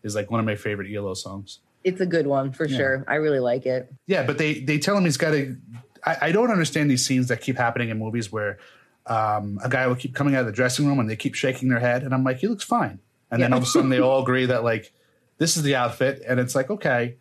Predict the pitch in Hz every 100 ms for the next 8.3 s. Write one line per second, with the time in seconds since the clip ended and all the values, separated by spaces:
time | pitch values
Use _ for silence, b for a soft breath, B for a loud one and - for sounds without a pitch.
0 | - 285 302 - 330 381 339 226 160 143
1 | 151 151 220 220 277 262 302 220 220 320
2 | 339 339 262 226 196 170 160 156 - 196
3 | 214 208 190 190 - 190 208 220 208 202
4 | 220 233 262 254 240 226 269 311 269 170
5 | 143 156 160 175 196 185 208 262 381 -
6 | 285 381 480 277 311 415 453 415 339 277
7 | 269 - 285 339 349 269 247 - 202 202
8 | 269 349